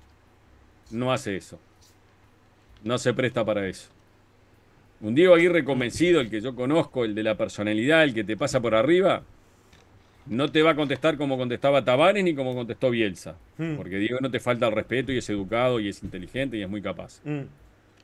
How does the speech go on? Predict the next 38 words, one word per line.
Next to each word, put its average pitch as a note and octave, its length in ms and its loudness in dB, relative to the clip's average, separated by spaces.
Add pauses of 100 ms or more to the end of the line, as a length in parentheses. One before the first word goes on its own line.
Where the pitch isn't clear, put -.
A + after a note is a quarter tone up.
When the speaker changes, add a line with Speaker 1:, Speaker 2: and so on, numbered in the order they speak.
(240)
Speaker 1:
Pero G#2 220 -4
te G#2 100 -4
va A#2+ 80 2
a B2 40 0
contestar A#2+ 400 -2
con A#2 80 -2
una G#2+ 140 -2
altura G2+ 800 -2 (360)
impresionante. F#2+ 800 -6
Hoy C3+ 180 0
no, B2+ 300 -2
hoy A#2 140 -2
no A#2 100 -2
estuvo A2+ 240 -2
a - 20 -2
esa F2+ 140 -8
altura. F2 280 -12 (480)
Hoy A2 200 0
estuvo B2+ 480 0 (220)
y A2 100 -4
vos B2+ 160 2
lo C3 80 2
manejabas A#2 500 0
hoy. A#2 220 0 (480)
Hasta G2+ 420 -8
parecía A2+ 500 -4
no G#2+ 100 0
firme, B2 680 0 (420)
eh, F#2+ 720 -10
du-, G#2 320 -6
duditativo, A2+ 1160 2
a F#2+ 100 -4
veces G2+ 260 -6
ne-, F#2 240 -8 (380)
como G2+ 200 -6
nervioso, A#2+ 600 4
como G2 220 -8
que F#2 280 -6